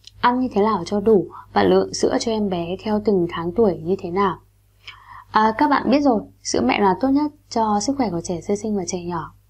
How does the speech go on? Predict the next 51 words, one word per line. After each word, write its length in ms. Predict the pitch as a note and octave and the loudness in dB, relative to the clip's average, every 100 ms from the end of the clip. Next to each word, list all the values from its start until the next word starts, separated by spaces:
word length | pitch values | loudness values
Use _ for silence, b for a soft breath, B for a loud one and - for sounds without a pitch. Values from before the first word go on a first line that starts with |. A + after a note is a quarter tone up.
| _ | _
Tất 100 | - B3 | -6 -2
nhiên 280 | A#3 A3+ | 0 0
nó 120 | F#3 F3+ | 0 -2
tốt 140 | C4 | -2
nhất, 300 | C4 C#4+ D4+ C#4+ | 0 0 -2 -6
nhưng 280 | A3+ A#3 A3+ | -4 0 4
vì 160 | G#3+ | 6
lý 240 | G3 F#3+ F#3+ | 8 6 4
do 240 | A#3+ B3 | 2 0
nào 220 | A#3 F#3+ F#3 | 0 0 0
đó 360 | F3+ E3+ F#3 B3 | -2 -2 -4 -4
mà 80 | |
mẹ 240 | A3 G3+ - | 0 -2 -2
không 280 | - A#3+ A#3+ | -8 -6 -2
đủ 180 | A3+ E3+ | 0 2
lượng 200 | F3 - | 0 -2
sữa 180 | - - | -4 -4
cho 100 | A#3+ A3+ | -6 -4
con, 320 | A3+ A3+ A3 B B B B | -2 -2 -4 B B B B
như 100 | A3 | -2
là 120 | A3 F#3+ | 0 2
mẹ 220 | F#3 F#3 | 0 0
bị 220 | F#3 - - | -2 -2 0
ốm, 240 | F3+ G3 | 2 2
mẹ 200 | C4+ D4+ G#3+ | -2 -4 -2
phải 180 | F#3 | -2
điều 220 | E3 E3 D3+ | -2 -2 -6
trị, 340 | - F#3+ - - _ _ b b - | -2 -2 -2 -8 _ _ b b -8
à, 160 | F#3 | -6
mẹ 220 | F#3 G3+ - | -2 -2 0
sử 160 | F#3 | 0
dụng 200 | E3 - | -2 -4
các 120 | A3+ A3+ | -8 -8
cái 120 | A#3 | -6
loại 160 | G#3+ - | -6 -2
thuốc 140 | C4+ C#4 | -4 -4
khác, 240 | - C#4+ C#4+ B B B B B - | -8 -8 -10 B B B B B -4
à, 160 | G3+ F#3+ | 0 2
mà 120 | F#3+ | 2
nó 180 | F3+ G3 | 2 2
gây 220 | A3+ A#3+ | 4 4
ra 160 | A#3 G#3+ | 2 2
giảm 280 | G3+ D#3 | 0 0
lượng 260 | D#3+ F3+ - | 0 0 -2
sữa, 320 | - - C4+ | -4 -2 -2
không 220 | - A#3+ G#3+ | -4 -4 -2
đủ 120 | E3 | 0
sữa 180 | - - | 0 -2
cho 100 | A3+ | -2
con, 400 | A3 A3 A3 G3+ | 2 2 2 -2
thì 100 | - | -2